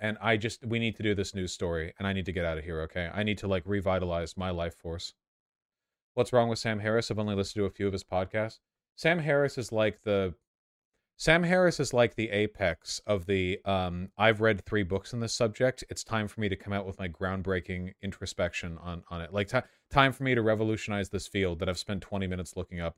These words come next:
on Wikipedia. He, he's, he's very Islamophobic. Um, he's liberal in a lot of the bad ways. He's not as bad as a lot of mainstream conservatives, but he, yeah, he, yeah, it is,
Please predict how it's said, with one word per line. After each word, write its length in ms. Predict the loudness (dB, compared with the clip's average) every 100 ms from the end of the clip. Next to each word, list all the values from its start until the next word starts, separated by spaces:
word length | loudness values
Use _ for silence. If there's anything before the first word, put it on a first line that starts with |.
| -8
on 120 | -6
Wikipedia. 520 | -4 -4 -4 -4 -6 -8 _ _ _
He, 260 | 0 0 0
he's, 340 | -4 -2 0 -2
he's 220 | -4 -2
very 260 | 6 8 8
Islamophobic. 680 | 6 2 0 0 -2 -2 -4 -6 0
Um, 320 | 2 2 -2
he's 240 | -2 -2
liberal 400 | 0 2 2 2
in 80 | 0
a 40 | -2
lot 200 | -2 -2
of 80 |
the 40 | -4
bad 320 | 0 2 2
ways. 380 | 0 0 -2 -10 -6
He's 180 | -2
not 200 | 2 4
as 100 | 4
bad 260 | 6 4 4
as 80 | 2
a 60 |
lot 160 | 2 2
of 80 | 2
mainstream 400 | -2 -4 -6 -8
conservatives, 640 | -6 -2 -2 0 -2 -4
but 200 | -2 -4
he, 300 | -2 -8 -8 -6
yeah, 380 | -4 -2 -2 -4
he, 280 | -2 -4 0
yeah, 320 | 2 2 0
it 220 | -4 -2 0
is, 220 | -2